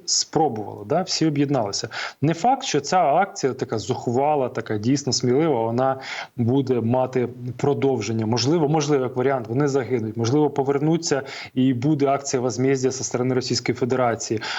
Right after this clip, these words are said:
але вони принаймні спробували, вони намагаються це робити, вони звертаються, вони намагаються донести свій меседж до росіян, десь достукатися до них.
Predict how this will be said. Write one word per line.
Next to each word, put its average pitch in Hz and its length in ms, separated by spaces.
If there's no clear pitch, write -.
але 127 480
вони 120 300
принаймні 127 480
спробували, 110 680
вони 110 200
намагаються 117 460
це - 160
робити, 120 400
вони 113 200
звертаються, 117 800
вони 110 200
намагаються 113 400
донести 117 420
свій - 180
меседж 120 380
до 113 140
росіян, 131 500
десь 131 220
достукатися 139 720
до 123 160
них. 165 320